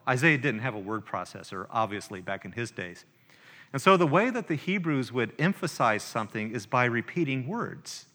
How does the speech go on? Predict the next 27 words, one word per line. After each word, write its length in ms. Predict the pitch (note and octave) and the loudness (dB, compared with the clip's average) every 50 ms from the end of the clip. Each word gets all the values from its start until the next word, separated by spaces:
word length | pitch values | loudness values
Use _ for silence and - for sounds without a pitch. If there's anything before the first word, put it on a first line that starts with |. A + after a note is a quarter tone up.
| _ _ _ _ _ _ _ _ _ _ _ _ _ _ _ _ _ - _ - - - - - - - - _ - | _ _ _ _ _ _ _ _ _ _ _ _ _ _ _ _ _ -20 _ -20 -20 -20 -20 -20 -20 -20 -12 _ -2
And 100 | D#3 C#3+ | -2 2
so 500 | - - F3 D#3+ D#3 D#3 D#3 D#3 C#3+ - - | 6 8 10 12 12 12 10 8 4 4 4
if 220 | G#3 B3 A3 - | 4 4 4 4
he 180 | - G#3 F3+ D3+ | 4 4 6 6
wrote 380 | C3 B2 D3 G3+ B3+ B3 - | 6 8 6 6 6 4 0
here, 440 | - B2+ A2+ G2 G2 G2 G2 G#2 - - _ _ _ _ _ _ _ _ _ _ _ _ _ - - | 0 2 2 4 4 2 0 -4 -8 -16 _ _ _ _ _ _ _ _ _ _ _ _ _ -2 4
"Holy 580 | - F#3 G3+ G#3 E3+ C3+ A#2+ A#2 A2+ A2+ A#2 A2+ - | 6 8 8 8 8 8 8 8 6 4 4 2 2
is 220 | D3+ D3 B2+ - - | 2 2 2 2 0
the 100 | C#3 B2 | -2 0
Lord 260 | B2 C3 B2 A#2+ A2 | 2 2 2 2 2
of 140 | G#2+ G2 - | 0 -2 -2
hosts," 720 | - F3+ G#3+ E3+ G#2 G2 F#2+ - - - - - - - - _ _ _ _ _ _ _ _ _ _ _ _ _ _ _ _ | -2 -2 -2 -2 -4 -6 -8 -12 -14 -16 -14 -16 -16 -16 -20 _ _ _ _ _ _ _ _ _ _ _ _ _ _ _ _
that's 580 | - D3+ F#3 - - - - - - - - _ _ _ | 0 0 0 -2 -4 -14 -16 -16 -18 -20 -20 _ _ _
an 120 | - C#3 D#3 | -2 -2 0
emphatic 440 | D3 - - G#2 F#2+ G2+ A2+ - | 0 -2 -2 0 0 0 0 -2
statement. 460 | - - - G3 G#3+ - - F2+ E2+ G#2 | -6 -10 -10 -8 -8 -8 -10 -10 -10 -10
It's 140 | A2+ - | -4 -2
a 60 | F#3+ E3 | -2 -2
statement 420 | - - - F2+ F#2 G2 A2 B2 | -2 -4 -8 -8 -8 -8 -10 -10
of 40 | B2+ | -10
fact. 500 | - - F#3+ D#3 - - _ - - - _ _ _ _ _ _ _ _ _ _ _ _ _ _ _ _ _ _ _ _ _ _ _ _ _ _ _ _ _ | -10 -10 -10 -10 -10 -14 _ -18 -20 -20 _ _ _ _ _ _ _ _ _ _ _ _ _ _ _ _ _ _ _ _ _ _ _ _ _ _ _ _ _
If 140 | - - - | -18 -6 -2
he 100 | G3 A3+ | -2 0
would 160 | A#3+ A#3+ F3+ | 2 2 4
have 100 | C#3+ B2+ | 4 2
said, 560 | - - - D#3 C#3+ C#3 C3+ C3 B2+ B2 A2+ - - - _ _ _ _ _ _ _ _ _ _ | 2 0 0 2 4 6 6 6 4 2 -2 -8 -16 -20 _ _ _ _ _ _ _ _ _ _
"Holy, 720 | - - D#3+ D#3+ D#3+ D3+ D3 C3+ B2+ B2 A#2 A2 G#2 - | -6 0 2 4 6 6 6 6 6 6 4 2 0 -6